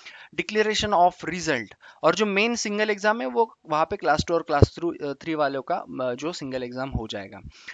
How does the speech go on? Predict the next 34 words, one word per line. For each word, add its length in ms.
Declaration 500
of 100
result, 460
अ, 260
जो 180
है 120
अक्टूबर 600
में 120
ही 60
हो 160
जाएगा। 480
और 340
call 220
letter 320
for 280
interview 420
यानी 240
कि 120
स्केल 360
वन, 180
स्केल 320
टू 120
और 120
स्केल 360
थ्री 180
के 120
लिए 120
जो 120
इंटरव्यूज 600
होंगे 280
उसके 280
लिए 100
अक्टूबर, 480
नवंबर। 500